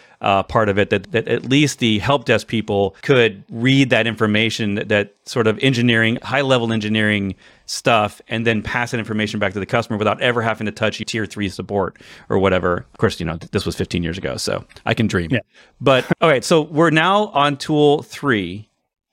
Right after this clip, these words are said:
Speaker 1: and that we go from here to something I'm gonna pick outdated next, because it's another part of this problem of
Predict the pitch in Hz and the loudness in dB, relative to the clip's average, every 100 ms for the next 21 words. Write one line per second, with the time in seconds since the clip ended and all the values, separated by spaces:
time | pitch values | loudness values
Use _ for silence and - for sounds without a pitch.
0 | - 123 120 117 113 113 107 - _ _ | -4 0 2 0 0 -2 -4 -12 _ _
1 | _ _ _ _ 127 120 127 - 131 127 | _ _ _ _ -4 4 4 4 2 2
2 | 113 151 185 180 143 151 143 117 - - | 2 2 2 2 2 2 4 4 0 -2
3 | 123 120 113 123 131 113 110 120 - 107 | 0 0 2 2 4 2 2 0 0 -2
4 | 110 104 98 92 90 95 92 - - _ | -2 0 0 0 -2 -2 -2 -8 -16 _
5 | - _ _ _ 120 156 139 123 - _ | -20 _ _ _ 0 2 2 2 -4 _
6 | _ _ _ _ - 139 143 139 143 151 | _ _ _ _ 0 0 2 2 4 4
7 | 156 - 151 147 131 120 - 151 151 123 | 0 2 2 2 0 -2 0 2 2 2
8 | 110 107 113 107 107 107 | -2 -2 2 4 4 0